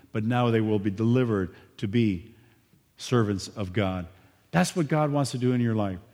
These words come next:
to take you out of darkness, out of darkness, to become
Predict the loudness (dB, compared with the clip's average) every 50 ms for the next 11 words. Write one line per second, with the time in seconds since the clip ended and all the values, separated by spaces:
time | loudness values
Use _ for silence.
0 | _ _ 2 2 2 4 4 2 4 4 4 4 4 4 2 2 4 4 4 4
1 | 4 2 -2 -4 -4 -4 -6 -10 -8 0 2 4 4 4 2 2 2 2 2 2
2 | 2 0 -2 -4 -4 -6 -10 -18 -20 -20 -20 -8 -2 0 2 2 2 2 2 0
3 | 2 2 2 0 -2